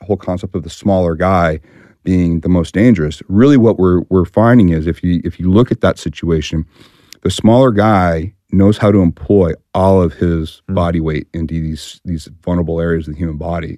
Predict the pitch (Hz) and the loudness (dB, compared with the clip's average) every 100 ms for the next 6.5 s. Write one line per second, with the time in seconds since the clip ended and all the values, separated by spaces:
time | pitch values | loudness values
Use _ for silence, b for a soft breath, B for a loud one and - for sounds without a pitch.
0 | - 87 92 104 92 143 143 92 - 104 | -8 -2 0 0 0 2 4 2 0 0
1 | 98 - _ - 151 - 98 95 143 - | 0 -2 _ -2 0 0 -2 0 0 -2
2 | - b b b b 104 120 131 104 123 | -6 b b b b 2 2 4 2 2
3 | 127 90 87 82 73 76 73 76 69 - | 0 -2 -2 -6 -6 -6 -8 -8 -10 -12
4 | - - - - - _ _ _ _ _ | -18 -12 -12 -12 -20 _ _ _ _ _
5 | - 104 101 95 95 87 104 95 90 85 | -6 -4 2 4 4 4 4 4 4 2
6 | 85 104 92 82 | 0 0 2 0